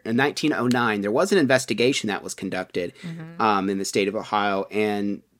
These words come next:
Speaker 1: they basically admitted, like, "Oh, yeah, we do that."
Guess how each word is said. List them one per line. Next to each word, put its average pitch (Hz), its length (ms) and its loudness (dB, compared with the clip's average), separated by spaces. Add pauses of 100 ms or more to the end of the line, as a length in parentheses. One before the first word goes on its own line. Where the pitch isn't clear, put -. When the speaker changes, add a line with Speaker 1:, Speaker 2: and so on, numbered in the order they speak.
(120)
Speaker 1:
they 120 300 2
basically 165 680 4
admitted, 113 600 4
like, 117 140 2
"Oh, 240 100 10
yeah, 240 160 8
we 214 160 4
do 131 200 4
that." 107 360 2